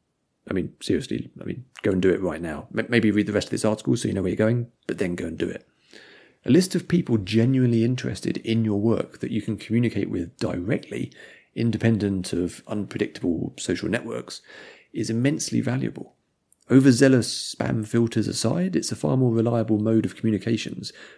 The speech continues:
than social networks, or, in fact, waiting to publish your next book. Even if you're traditionally published and doing very well for yourself, thank you very much, you should still be building a list.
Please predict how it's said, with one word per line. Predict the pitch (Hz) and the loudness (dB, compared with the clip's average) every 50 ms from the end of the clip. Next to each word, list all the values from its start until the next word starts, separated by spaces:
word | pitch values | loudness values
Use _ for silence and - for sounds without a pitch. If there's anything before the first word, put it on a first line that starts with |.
| _ - | _ -4
than | - 87 87 87 87 | -4 -2 -2 -4 -6
social | - - - - - - | -4 -4 -4 -4 -4 -4
networks, | - - - - - - - - - - - _ - - _ _ _ | -6 -6 -6 -6 -8 -10 -10 -12 -16 -20 -20 _ -20 -20 _ _ _
or, | - - - - - - - _ _ _ _ - | 2 4 4 4 2 2 -2 _ _ _ _ -6
in | - 98 | -4 -4
fact, | 95 - - - - - | -4 -4 -6 -6 -4 -2
waiting | 98 98 95 - 92 87 90 92 - - _ _ _ _ _ | -2 -2 -2 -2 -4 -6 -6 -8 -10 -14 _ _ _ _ _
to | - - | -10 -10
publish | - - - 107 - - - - | -4 -2 -2 0 0 -2 -4 -4
your | - 90 | -4 -4
next | - - - - | -4 -6 -8 -8
book. | - 131 107 - - - - _ - - - - - - - - - - - _ _ _ _ _ _ _ _ _ - | -4 -2 -2 -2 -2 -6 -18 _ -20 -20 -20 -20 -20 -20 -20 -20 -20 -20 -20 _ _ _ _ _ _ _ _ _ 2
Even | 160 156 165 208 | 4 6 6 6
if | 185 | 4
you're | - 180 | 4 2
traditionally | 160 - 135 123 131 143 139 - - 165 151 139 104 | 0 0 0 2 2 2 0 0 0 2 4 4 2
published | - - - - - - - - - | 2 0 -4 -2 -4 -4 -4 -2 -2
and | 117 101 98 95 92 90 | -2 0 0 -2 -2 0
doing | 101 98 95 92 | 0 0 0 0
very | 90 95 98 98 | 0 0 2 2
well | 90 110 143 160 | 4 4 4 4
for | - - | 2 -2
yourself, | - - - - - - | -4 -2 -4 -6 -6 -6
thank | - - - - - | -8 -10 -10 -8 -8
you | - | -8
very | - - - | -6 -6 -4
much, | - - - - - - - - - - _ _ _ | -4 -6 -6 -8 -12 -18 -20 -20 -20 -20 _ _ _
you | - 139 | -2 0
should | 127 160 151 | 0 0 0
still | - - - - 139 147 147 143 | -2 -2 -2 0 2 2 4 4
be | 143 135 | 4 4
building | 117 123 120 110 107 104 | 6 4 4 2 2 0
a | 107 | 0
list. | 117 123 - - - - - | 0 -2 -2 -4 -10 -16 -20